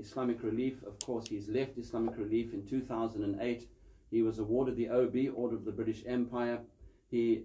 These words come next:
started the Muslim Charity Forum that, uh, gets, uh, charitable organizations under one umbrella in the United Kingdom, Muslim Charities and the Muslim Humanitarian Forum, which works in the global context.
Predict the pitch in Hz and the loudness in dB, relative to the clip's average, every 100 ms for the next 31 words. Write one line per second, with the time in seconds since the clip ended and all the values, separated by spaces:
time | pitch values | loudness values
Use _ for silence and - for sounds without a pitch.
0 | - - 151 151 135 120 123 135 - 120 | -6 -6 0 0 2 2 2 2 0 -2
1 | 127 151 165 160 151 - 143 160 196 - | 0 2 2 0 -4 0 0 0 -2 -10
2 | _ _ 104 110 104 - 107 104 104 - | _ _ -4 -4 -4 -4 -2 -2 -6 -12
3 | - - 113 117 - - 107 98 98 - | -20 -4 -2 -2 -4 -6 -2 -2 -4 -10
4 | - 127 117 107 117 113 107 104 107 113 | -2 -2 -2 -2 -2 0 -2 -2 -2 -2
5 | 117 104 - 110 104 107 104 101 107 110 | -2 -6 -4 -4 -2 0 0 -2 0 2
6 | 131 123 - 95 98 98 101 104 - 123 | 2 0 -4 -6 -4 -4 -6 -8 -4 -2
7 | 127 131 107 110 120 113 123 120 120 117 | 0 0 0 -2 -2 -2 -2 -2 -2 -2
8 | 117 120 147 - 135 117 120 120 110 156 | 2 2 2 0 -2 0 0 0 -2 -2
9 | 160 113 - 98 95 95 - - - - | 0 0 -2 -4 -4 -6 -16 -20 2 4
10 | - 104 110 - 98 98 - 110 110 127 | 4 2 -2 -2 -2 -2 0 4 6 6
11 | 113 107 101 - - - 131 143 135 92 | 6 4 2 -2 -6 -2 0 0 0 -6
12 | - - | -6 -14